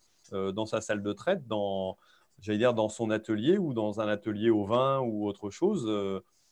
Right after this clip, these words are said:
et, euh, d'arriver à analyser ça. Je pense que ça peut être très intéressant aussi, euh, d'avoir un outil, parce que c'est vrai qu'enregistrer, euh, je pense que c'est trop contraignant pour un agriculteur et pour pouvoir le suivre, et après de pouvoir l'analyser diffé-, différemment. Donc là, il y a,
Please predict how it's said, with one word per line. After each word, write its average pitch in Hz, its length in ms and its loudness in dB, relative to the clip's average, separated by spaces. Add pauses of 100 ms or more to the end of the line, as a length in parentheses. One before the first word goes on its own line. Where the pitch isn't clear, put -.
(120)
et, 131 220 2
euh, 107 400 2
d'arriver 113 500 2
à 123 160 6 (140)
analyser 135 540 2
ça. 175 160 -2
Je - 80 -14
pense 151 160 -12
que 117 80 -6
ça 113 140 0
peut 127 120 -6
être 139 140 -4
très 135 220 -4
intéressant 120 580 -4
aussi, 170 320 -6 (420)
euh, 101 460 2
d'avoir 117 300 4
un 117 120 2
outil, 117 260 -4
parce 123 140 0
que 107 80 -10
c'est - 120 -6
vrai 110 120 -2
qu'enregistrer, 113 760 -2 (460)
euh, 87 240 -8
je - 80 -20
pense - 180 -10
que 101 100 -12
c'est - 180 -14 (140)
trop - 260 0
contraignant 120 600 -2
pour 107 180 -4
un 104 40 -2
agriculteur 104 540 0
et 104 80 2
pour 95 140 -14
pouvoir 98 220 2
le 98 80 -2
suivre, 165 260 -6
et 107 40 2
après 98 220 0
de 131 80 2
pouvoir 110 280 -4
l'analyser 123 520 0
diffé-, 113 360 -10
différemment. 107 600 -4 (320)
Donc 95 140 -14
là, 127 80 6
il 139 60 0
y 120 60 6
a, 92 180 6